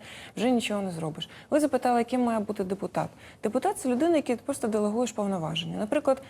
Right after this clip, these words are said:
на моєму окрузі, е, там, у нас були молоді ці, е, люди з Демократичного альянсу, які найбільше у мене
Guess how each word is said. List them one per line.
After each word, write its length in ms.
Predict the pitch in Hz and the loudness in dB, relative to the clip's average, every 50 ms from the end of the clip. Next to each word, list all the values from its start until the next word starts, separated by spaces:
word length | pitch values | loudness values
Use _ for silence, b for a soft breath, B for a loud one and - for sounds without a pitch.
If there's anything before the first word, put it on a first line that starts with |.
| B B B B - | B B B B 0
на 60 | 226 | 4
моєму 420 | 247 262 294 311 311 277 240 233 220 | 4 6 6 6 6 6 6 4 4
окрузі, 360 | 214 - 196 190 175 175 175 | 2 0 0 0 0 0 -2
е, 80 | 170 170 B B B B B B B - - 190 190 185 185 180 180 180 175 175 | -2 -4 B B B B B B B -4 -2 0 0 2 2 0 0 0 0 -2
там, 340 | 175 170 165 170 170 160 160 160 160 160 165 165 | -2 -2 -2 -2 -2 -2 -2 -2 -4 -4 -4 -2
у 20 | 202 | 0
нас 140 | 208 214 196 | 0 0 0
були 400 | 196 220 214 214 208 202 196 196 B B B B B B | 0 2 2 4 4 2 2 -2 B B B B B B
молоді 440 | 202 208 214 226 226 196 214 214 202 | 0 2 4 4 4 4 2 2 2
ці, 220 | 202 - - 190 170 - | 2 0 0 -2 0 -2
е, 340 | - - - 185 185 190 185 | -2 -2 0 0 2 2 2
люди 340 | 196 208 185 180 180 175 | 4 2 4 4 4 2
з 180 | 165 165 180 180 | 2 2 2 2
Демократичного 680 | 175 196 214 220 233 240 226 247 240 - - 233 226 233 | 2 2 2 2 2 2 2 2 0 0 0 -2 0 0
альянсу, 460 | 240 247 294 349 415 403 - - 220 | 0 2 2 2 0 0 0 0 0
які 380 | 214 208 - 214 208 208 202 | 0 0 0 0 0 0 0
найбільше 460 | 202 202 208 202 190 208 190 - - 190 | 0 0 0 0 0 0 0 -2 -2 -2
у 40 | |
мене 280 | 190 185 180 180 175 175 | -2 -2 -2 -2 -4 -6